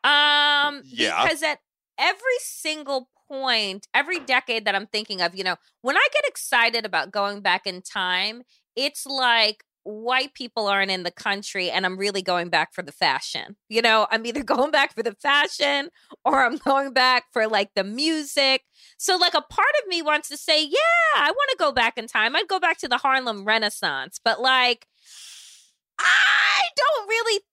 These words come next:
Speaker 1: think, you know, like, that was, like, a couple of blocks <laughs> in, like,
Speaker 2: I mean,
Speaker 1: New
Speaker 2: the Harlem
Speaker 1: York at a
Speaker 2: Renaissance would be amazing in terms of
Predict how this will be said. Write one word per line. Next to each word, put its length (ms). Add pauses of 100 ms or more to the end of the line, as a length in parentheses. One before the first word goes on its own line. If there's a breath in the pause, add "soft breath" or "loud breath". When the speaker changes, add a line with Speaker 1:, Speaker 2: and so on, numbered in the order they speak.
(220)
Speaker 1:
think, 260 (260)
you 160
know, 240
like, 200 (280)
that 200
was, 200
like, 240
a 80
couple 440
of 180
blocks 960
<laughs> 80
in, 100 (220)
like, 480
Speaker 2:
I 400
mean, 220
Speaker 1:
New 260
Speaker 2:
the 80
Harlem 340
Speaker 1:
York 140
at 60
a 40
Speaker 2:
Renaissance 560 (220)
would 200
be 280 (100)
amazing 1080
in 240
terms 360
of 160